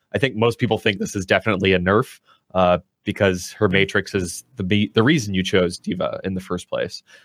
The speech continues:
uh, for the most part. Uh, but, uh, I think this is really awesome. I mean, she had no ability to do long range damage. Now she does.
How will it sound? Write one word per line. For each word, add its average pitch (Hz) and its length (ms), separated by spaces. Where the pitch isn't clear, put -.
uh, 87 140
for - 100
the 95 80
most 90 280
part. 73 220
Uh, 90 220
but, 92 420
uh, 95 120
I 98 100
think 127 140
this 139 140
is 156 140
really 175 240
awesome. 160 340
I 117 60
mean, 131 180
she 139 260
had 135 320
no 127 300
ability 147 380
to 123 60
do 127 160
long 117 220
range 113 240
damage. 107 340
Now 107 160
she 143 140
does. 98 320